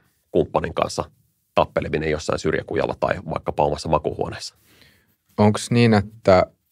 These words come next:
Speaker 2: tai mun mielestä jotain semmoista on niin kuin lukenut, että, että joillain ihmisillä sitten myös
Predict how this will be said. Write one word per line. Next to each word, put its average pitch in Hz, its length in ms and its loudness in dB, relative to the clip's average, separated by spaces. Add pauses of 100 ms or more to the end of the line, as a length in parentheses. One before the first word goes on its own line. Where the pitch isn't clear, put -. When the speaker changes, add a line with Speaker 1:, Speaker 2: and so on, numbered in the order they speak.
(920)
Speaker 2:
tai 104 100 0
mun 101 80 4
mielestä 101 220 2
jotain 131 200 6
semmoista 101 340 0
on 98 120 -2 (120)
niin 101 80 -6
kuin 98 100 2
lukenut, 98 320 2
että, 95 120 -2
että - 160 0
joillain 110 500 6
ihmisillä 92 520 -6
sitten 92 320 -6
myös 98 500 0